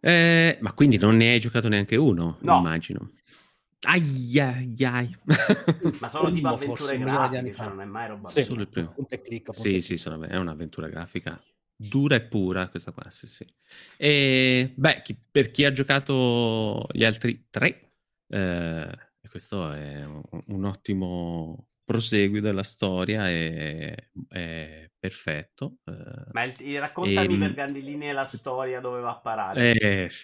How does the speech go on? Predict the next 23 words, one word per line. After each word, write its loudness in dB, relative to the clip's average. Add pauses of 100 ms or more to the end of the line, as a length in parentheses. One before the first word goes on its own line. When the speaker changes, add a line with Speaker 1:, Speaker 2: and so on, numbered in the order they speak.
(300)
Speaker 1:
è -10
complicata. -2
Speaker 2:
Ok. -18
Speaker 1:
<laughs> 0 (240)
No, 4
questo, 2
anche 4
questo 4
lo 6
sto 2
giocando, -2
non -6
l'ho -4
finito -2
e -4
funziona -4 (240)
perfettamente 2
su -4
Steam -4
Deck. -4
Scusa, -12
devo -10
aggiungere. -10